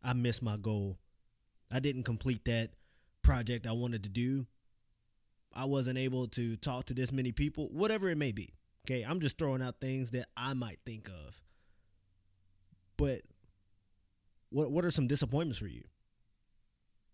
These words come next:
Matter of fact, let's get off of the disappointment. What are some things that you wanna accomplish this week? The thing about the grind is it's a day-to-day thing.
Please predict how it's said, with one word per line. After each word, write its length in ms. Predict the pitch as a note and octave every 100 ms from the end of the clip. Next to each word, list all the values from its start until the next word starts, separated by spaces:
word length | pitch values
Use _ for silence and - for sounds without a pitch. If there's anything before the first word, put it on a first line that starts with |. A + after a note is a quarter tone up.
| _ _ _ _ -
Matter 300 | B2+ D3+ C#3
of 80 | A2+
fact, 340 | C#3+ D#3 - -
let's 200 | G3+ -
get 160 | C3+
off 240 | A2+ F3 B2+
of 60 |
the 80 | G#2+
disappointment. 640 | A#2 A2 G2 C3 D3 C3+ - - - _ -
What 160 | A#3+
are 60 | B3+
some 180 | A3 G#3
things 300 | G#3 G3+ F#3
that 180 | F#3
you 80 | G#3+
wanna 320 | F3 E3+ F3
accomplish 640 | D#3 D#3 E3+ E3 E3 D3 - _ _ -
this 180 | A#2 A#2
week? 460 | B2 B2 G#2 - - - _ _ _ _ _ _ _ _ _ _ _ _ _
The 100 | D#3
thing 340 | D3 G3+ G3 D3+
about 400 | C3+ C#3 A2 A2+
the 80 |
grind 540 | G#2 A#2+ D3 D#3 D3 A#2
is 560 | A2+ A2+ A2 G#2 - - _ _
it's 200 | B2+ C3
a 80 | B2+
day-to-day 640 | G2+ B2 C3+ B2 A#2+ B2
thing. 380 | A#2+ D3+ D3 F#2+